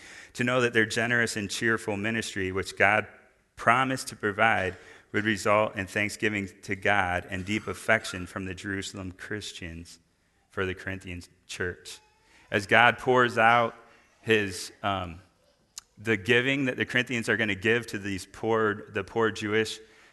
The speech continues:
um, Christians in Jerusalem, it's gonna, it's gonna result in those Jewish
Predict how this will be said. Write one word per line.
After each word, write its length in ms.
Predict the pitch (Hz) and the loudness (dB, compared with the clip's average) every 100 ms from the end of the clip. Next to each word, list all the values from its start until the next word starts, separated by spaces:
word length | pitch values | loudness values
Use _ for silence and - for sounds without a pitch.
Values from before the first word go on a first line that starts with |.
| _ | _
um, 260 | 107 95 87 | -2 0 -2
Christians 500 | - 113 113 113 104 | -4 -2 -2 -4 -4
in 120 | 104 | -6
Jerusalem, 760 | 95 98 98 110 - 123 127 139 - _ _ | -4 -4 -4 -6 -6 -4 -4 -6 -14 _ _
it's 180 | 113 110 | 0 2
gonna, 440 | - 113 107 98 - - _ _ | 2 4 4 0 -4 -20 _ _
it's 180 | 117 117 | 0 2
gonna 200 | 127 123 | 2 4
result 560 | 117 110 113 120 - | 2 4 6 4 0
in 180 | 117 104 | -4 -2
those 400 | 101 98 95 90 | 0 -2 -2 -8
Jewish 440 | - 110 101 98 | -8 -2 -2 -4